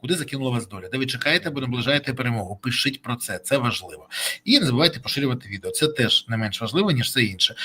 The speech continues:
На каналі ще є функція спо-, е, спонсорства, цю функцію надає YouTube. Заходьте на головну сторінку,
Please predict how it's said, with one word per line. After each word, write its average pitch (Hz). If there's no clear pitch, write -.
На 127
каналі 147
ще 143
є 135
функція 151
спо-, 170
е, 156
спонсорства, 214
цю -
функцію 127
надає 127
YouTube. 233
Заходьте 147
на 123
головну 123
сторінку, 202